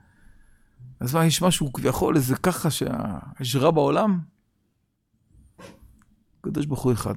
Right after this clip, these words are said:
אין דבר, אין עוד מלבדו.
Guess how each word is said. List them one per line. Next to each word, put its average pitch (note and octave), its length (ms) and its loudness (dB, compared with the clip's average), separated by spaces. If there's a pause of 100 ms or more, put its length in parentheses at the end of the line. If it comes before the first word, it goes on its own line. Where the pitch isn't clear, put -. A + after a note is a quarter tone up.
(680)
אין D#3 280 2
דבר, C3+ 420 2 (760)
אין D#3+ 160 -2
עוד D#3 120 0
מלבדו. A#2+ 380 -4